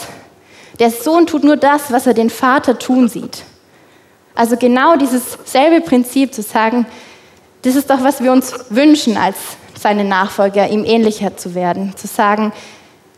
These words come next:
ich will sehen, was Jesus macht, was ihm wichtig ist, wo er am Werk ist, und dann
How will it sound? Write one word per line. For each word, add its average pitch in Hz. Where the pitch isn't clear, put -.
ich 254
will 269
sehen, 294
was 233
Jesus 269
macht, 247
was 233
ihm 240
wichtig 330
ist, -
wo 247
er 254
am 262
Werk 269
ist, 311
und 233
dann 247